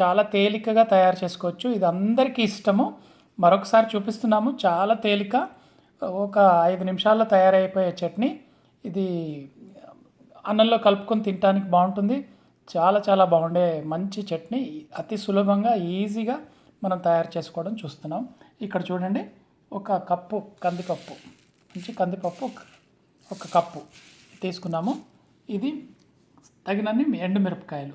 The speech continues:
ఒక వంద గ్రాముల వరకు ఎండుమిరపకాయలు, కొద్దిగా పచ్చి కొబ్బరి, తురిమిన పచ్చి కొబ్బరి, నానబెట్టిన చింతపండు, నానబెట్టిన చింతపండు, తర్వాత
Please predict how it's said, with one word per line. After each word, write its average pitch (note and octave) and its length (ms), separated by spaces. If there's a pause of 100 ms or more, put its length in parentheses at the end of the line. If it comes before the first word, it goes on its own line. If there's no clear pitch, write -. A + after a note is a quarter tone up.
(240)
ఒక G#3+ 100
వంద F#3 180
గ్రాముల F3+ 360
వరకు E3+ 280
ఎండుమిరపకాయలు, D#3 760 (480)
కొద్దిగా A3+ 280
పచ్చి F3+ 380
కొబ్బరి, E3 360
తురిమిన G3 380
పచ్చి - 300
కొబ్బరి, D#3+ 360 (1000)
నానబెట్టిన G3 680
చింతపండు, D3+ 640 (400)
నానబెట్టిన F3+ 440 (120)
చింతపండు, E3+ 500 (640)
తర్వాత G3 260